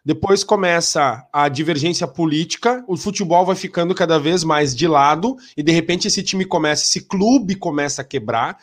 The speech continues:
e como consequência disso tudo, evidentemente, tem a decadência do futebol e o rebaixamento. Eu vou dar um exemplo evidente do Internacional e do Cruzeiro recentemente.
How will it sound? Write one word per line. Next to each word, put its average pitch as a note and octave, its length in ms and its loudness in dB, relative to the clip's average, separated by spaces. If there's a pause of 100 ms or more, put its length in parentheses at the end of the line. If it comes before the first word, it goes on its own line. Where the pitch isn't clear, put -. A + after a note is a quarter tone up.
(160)
e F#3 60 -6
como A3 260 -2
consequência B3 640 0
disso F#3+ 240 -4
tudo, G#3+ 220 -4
evidentemente, F#3+ 680 -2
tem F#3 120 0
a - 20 2
decadência E3 540 -2
do E3 80 -6
futebol D#3 360 2
e E3+ 40 2
o - 20 0
rebaixamento. E3 640 -4 (1000)
Eu C3 80 -6
vou B2+ 120 2
dar B2 80 2
um C3+ 60 4
exemplo C#3 300 2
evidente D3 440 -2
do C#3+ 160 0
Internacional C#3+ 580 0
e D3 40 2
do D#3 80 -4
Cruzeiro C#3 360 2
recentemente. D#3 640 -6